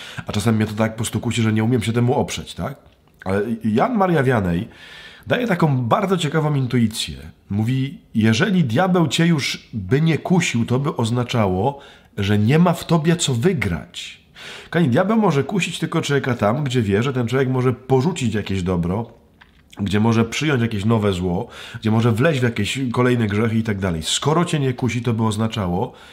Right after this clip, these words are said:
że już nie ma nic do wygrania w tobie. Co to znaczy? Że wszystko w tobie wygrał. Dlatego właśnie mówi święty Jan Maria Wianej, że to jest stan tych, których szatan przygotowuje już do piekła, bo on już ma tak zdobyte rejony w nich, tak zdobyte władanie nad nimi,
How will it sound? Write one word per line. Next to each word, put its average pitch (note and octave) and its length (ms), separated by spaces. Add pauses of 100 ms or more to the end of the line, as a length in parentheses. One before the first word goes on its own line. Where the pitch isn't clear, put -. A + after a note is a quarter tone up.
(220)
że G2 100
już F#2+ 140
nie B2+ 120
ma C#3+ 120
nic C#3 200
do C3+ 100
wygrania C3 420
w - 60
tobie. F#2 200
Co F#2+ 120
to G2+ 100
znaczy? F#2 500
Że E2+ 140
wszystko F2+ 360
w - 40
tobie F2+ 200
wygrał. F2 420 (640)
Dlatego F#3 300
właśnie C3 240
mówi A#2 460
święty A#2+ 260
Jan A2 100
Maria G#2 220
Wianej, A#2+ 260
że A2 100
to C#3 100
jest A#2 120
stan B2+ 320
tych, D3+ 160
których C3+ 340 (180)
szatan C#3 320
przygotowuje C3 540
już C3 120
do B2 100
piekła, B2+ 340
bo G2 180
on B2 160
już B2+ 160
ma B2 260 (520)
tak F3+ 200
zdobyte C#3 520
rejony B2+ 440
w G#2+ 60
nich, G2+ 180
tak D#3 180
zdobyte C3+ 420
władanie A#2+ 500
nad G2 300
nimi, G2 340